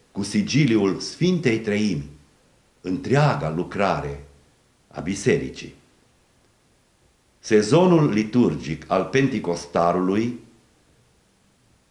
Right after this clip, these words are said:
este plin de lumină dumnezeiască. Toate slujbele bisericii sunt marcate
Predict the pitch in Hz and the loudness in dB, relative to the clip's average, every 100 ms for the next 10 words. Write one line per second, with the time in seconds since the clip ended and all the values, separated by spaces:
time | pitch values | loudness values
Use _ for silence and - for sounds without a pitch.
0 | _ - 113 123 - 131 - 151 165 101 | _ 0 2 2 2 0 2 2 4 2
1 | 73 - - _ _ _ _ - 76 104 | 0 -10 -20 _ _ _ _ -8 -2 2
2 | 117 120 147 113 95 - 98 151 117 107 | 4 4 4 4 0 -2 0 2 2 2
3 | 113 85 - - - - _ _ _ _ | 0 0 -4 -12 -16 -20 _ _ _ _
4 | _ _ _ _ _ _ - 113 131 127 | _ _ _ _ _ _ -2 0 0 0
5 | 120 - 123 160 - 87 87 78 - - | -2 0 4 4 2 -2 -2 -2 -4 0
6 | 90 92 101 117 120 120 - _ _ _ | 0 0 -4 -4 -4 -6 -18 _ _ _
7 | _ _ _ _ _ - 110 113 107 107 | _ _ _ _ _ -10 0 4 4 2
8 | 104 143 127 - 82 80 | 0 0 0 0 -4 -4